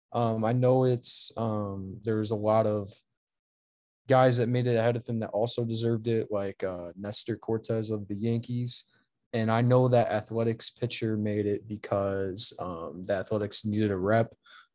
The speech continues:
but Cease is having a great year,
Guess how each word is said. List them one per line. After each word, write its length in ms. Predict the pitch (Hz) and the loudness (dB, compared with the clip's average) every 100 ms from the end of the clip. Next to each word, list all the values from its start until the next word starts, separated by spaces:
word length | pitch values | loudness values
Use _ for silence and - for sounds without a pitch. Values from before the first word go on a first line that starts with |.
| - | 4
but 380 | 104 107 101 - _ _ _ _ _ _ _ _ _ | 6 6 2 -6 _ _ _ _ _ _ _ _ _
Cease 340 | - 135 139 | 0 0 2
is 140 | 135 139 | 4 6
having 260 | 131 131 | 6 6
a 60 | 120 | 2
great 320 | 107 120 127 | 4 4 4
year, 520 | 120 123 123 127 127 | 2 2 4 2 0